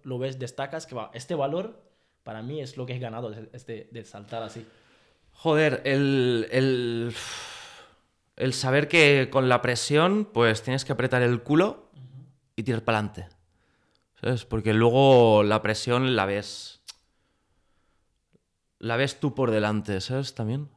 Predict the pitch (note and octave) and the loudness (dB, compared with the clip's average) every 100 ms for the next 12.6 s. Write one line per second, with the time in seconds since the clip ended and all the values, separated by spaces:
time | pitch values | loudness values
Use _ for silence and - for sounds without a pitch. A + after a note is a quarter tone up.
0 | - - F#2 F2 E2+ D2 A1+ - - - | -20 -12 -10 -6 -6 -8 -10 -12 -14 -10
1 | G#2 C3 - C3 - C3+ C3 B2 A2+ G#2+ | -6 -4 -2 -2 -2 -2 -2 0 0 2
2 | G#2+ G#2+ G#2+ G2+ - G#2+ G#2 G#2+ G#2+ G#2+ | 0 0 -2 -2 -4 -4 -4 -4 -4 -6
3 | G#2 G2+ G2+ F#2+ F2+ - - - _ _ | -6 -4 -2 -2 -6 -10 -20 -20 _ _
4 | - - G#2+ F2+ E2+ _ F#2+ G2+ G#2 G2+ | -12 -10 -10 -10 -12 _ -6 -4 -2 -2
5 | F#2+ F2+ F2 E2 D#2+ F2 E2+ - G2+ G#2+ | -4 -4 -6 -8 -10 -16 -12 -4 0 0
6 | G#2 G2+ G2 F#2+ F#2+ F#2 - F2+ A2 G#2+ | 0 -2 -4 -4 -4 -6 -6 -4 -2 -2
7 | G#2+ - _ _ _ _ - E2+ E2+ F#2+ | -4 -10 _ _ _ _ -6 -2 -2 -2
8 | G2 - G#2 F#2+ F2+ - - - - - | -6 -6 -4 -2 -4 -8 -12 -12 -16 -20
9 | _ _ _ _ _ _ _ _ _ _ | _ _ _ _ _ _ _ _ _ _
10 | _ _ _ - A2 - G#2+ A2+ A2 A2+ | _ _ _ -14 -10 -6 -2 0 0 0
11 | A2 A2 G#2+ - - - _ F#2+ F#2 E2+ | 0 0 0 -6 -14 -20 _ -4 -4 -2
12 | E2 D#2 D#2 - - | -4 -6 -8 -12 -14